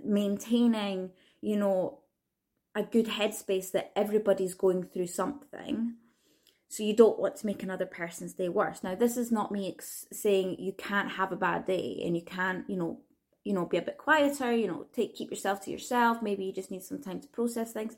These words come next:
Absolutely fine. But, you know, shouting and swearing at people closest to you, not helpful. Um, you know, distancing yourself massively in the sense that you, you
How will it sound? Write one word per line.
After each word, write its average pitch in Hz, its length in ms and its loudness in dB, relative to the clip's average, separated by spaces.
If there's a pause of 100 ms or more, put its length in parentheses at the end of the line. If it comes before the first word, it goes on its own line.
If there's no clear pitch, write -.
Absolutely 214 600 -2
fine. - 420 -6 (480)
But, 226 80 2
you 226 80 6
know, 185 120 2
shouting 233 440 2
and 190 100 -6
swearing 196 360 4
at - 60 -10
people 175 600 0 (160)
closest - 460 -2
to 202 80 -8
you, 196 420 0 (160)
not 190 240 -4
helpful. - 680 -4 (480)
Um, 175 560 2 (240)
you 208 160 2
know, 165 360 -2 (1700)
distancing 226 680 4
yourself 170 440 -4
massively 185 640 -2
in 175 120 0
the 165 80 -2
sense - 380 -4
that - 360 -6
you, 180 160 -10
you 175 560 -2